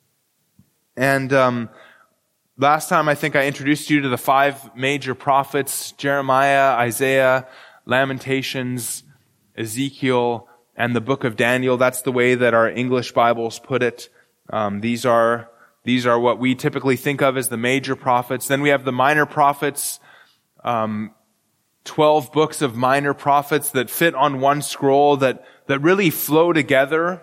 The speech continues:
And I'm not gonna show you that necessarily, but it seems like some later editor gathered all of these minor prophets and, and stitched them together in the order that they're in.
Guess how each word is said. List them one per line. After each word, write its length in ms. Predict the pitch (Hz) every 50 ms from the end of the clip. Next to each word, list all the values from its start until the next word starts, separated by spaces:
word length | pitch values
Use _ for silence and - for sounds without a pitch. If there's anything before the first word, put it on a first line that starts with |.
| -
And 120 | - 135 135
I'm 100 | 131 139
not 160 | 156 165 -
gonna 160 | - 156 143
show 260 | 127 - - 147 135
you 200 | 135 139 135 131
that 260 | 120 123 120 123 127 120
necessarily, 720 | 131 127 127 - 135 123 - 139 131 127 127 131 127 120
but 240 | 120 123 113 - - - - - - -
it 100 | 123 -
seems 460 | - - - 175 202 220 214 190 -
like 240 | 175 151 143 135 -
some 460 | - - 175 170 175 175 165 151 135
later 340 | 147 160 165 165 160 156 143
editor 600 | 123 131 139 143 147 139 139 131 127 127 120 - - - - _ _ _ _ _ _ _ _ _ _ 120 104
gathered 640 | - 143 135 151 165 165 165 160 160 151 151 139 147
all 460 | - - 135 139 143 151 156 160 160
of 140 | 151 127 120
these 280 | 143 147 151 143 123
minor 320 | 135 139 131 139 143 143 135
prophets 680 | - - 143 139 131 131 131 - - 135 131 - -
and, 220 | 135 120 120 123
and 180 | - 117 120 120
stitched 440 | - - - 156 160 156 - - -
them 160 | 147 135 123
together 480 | 127 123 120 123 127 127 135 135 131
in 160 | 127 123 131 131
the 80 | 131
order 320 | 113 123 135 143 143 151 143
that 180 | 139 139 131
they're 160 | - 123 120
in. 340 | 127 131 131 123 120 120 117